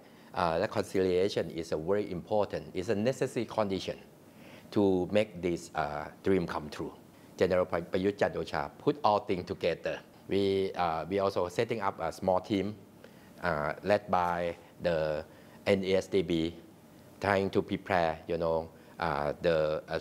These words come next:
the first cut, uh, like, uh, you know, uh, for the national, uh, strategy for the next twenty years. This, uh, I,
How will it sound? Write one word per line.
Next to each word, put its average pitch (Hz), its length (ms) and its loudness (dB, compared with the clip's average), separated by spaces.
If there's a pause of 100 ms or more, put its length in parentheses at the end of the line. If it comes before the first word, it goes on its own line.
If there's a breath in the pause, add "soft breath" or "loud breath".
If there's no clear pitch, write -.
the 95 100 -2
first - 360 0
cut, 101 200 -2 (360)
uh, 82 180 0
like, 85 260 0
uh, 80 300 0
you 85 100 -4
know, 85 320 -4 (300 loud breath)
uh, 78 320 0
for 87 240 4
the 82 160 0
national, 92 640 -2 (420 loud breath)
uh, 76 400 -4
strategy 95 640 0 (140)
for 90 100 4
the 82 120 -2
next 92 280 -4 (100)
twenty 95 280 0
years. 80 320 -4 (1300)
This, 160 220 4 (320)
uh, 95 220 4 (380)
I, 104 140 4